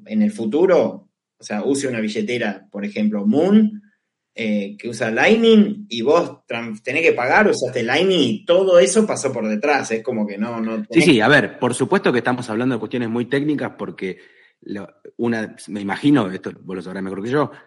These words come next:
Speaker 2: que, que lo ideal es que cuando, como decís vos, ¿no? Cuando esto, eh, realmente escale, eh, el que lo usa no
Speaker 1: que la gente sepa. Ahora
Speaker 2: no necesite saber esto.
Speaker 1: Claro, no necesite.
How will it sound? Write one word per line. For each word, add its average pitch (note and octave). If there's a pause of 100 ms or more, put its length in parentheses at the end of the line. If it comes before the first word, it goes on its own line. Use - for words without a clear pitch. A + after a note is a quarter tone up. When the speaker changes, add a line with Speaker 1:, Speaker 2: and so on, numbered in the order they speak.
(340)
Speaker 2:
que, F#2+
que G2
lo F2+
ideal G2
es A#2
que - (140)
cuando, F#2
como F#2
decís A#2+
vos, C3
¿no? G#2+
Cuando F#2
esto, C#3 (360)
eh, F2
realmente A2+
escale, C3
eh, E2
el F#2
que G#2+
lo G#2
usa B2+
no A2+
Speaker 1:
que C3
la B2
gente D3
sepa. A#2+ (280)
Ahora C3
Speaker 2:
no A#2+
necesite C3
saber F2
esto. - (220)
Speaker 1:
Claro, A#2+
no B2+
necesite. A2